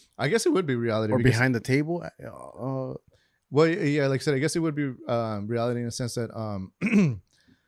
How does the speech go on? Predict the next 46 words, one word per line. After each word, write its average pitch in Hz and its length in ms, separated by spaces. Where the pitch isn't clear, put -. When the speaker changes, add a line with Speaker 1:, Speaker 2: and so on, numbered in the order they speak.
Speaker 1:
yeah, 139 240
doing 147 400
the 113 140
D 120 160
J 143 140
stuff, 160 280
but 120 120
a 113 40
lot 123 140
of 143 60
people, 156 420
it, 107 240
it's 104 160
weird, 110 260
um, 92 400
and 98 380
obviously, 90 380
you 90 120
know, 85 160
we're 87 80
talking, 92 300
we 104 140
talked 101 240
about 87 200
it, 107 120
but, 101 120
uh, 101 260
you 110 100
know, 113 440
it, 123 240
it's, 113 240
a 117 280
lot 131 160
of 131 40
people 156 160
always 151 200
ask 147 160
me, 123 80
like, 110 180
"How's 107 260
the 113 80
nightlife?" 90 320
You - 80
know, 90 120
Speaker 2:
Yeah. 110 140
Speaker 1:
like, 101 80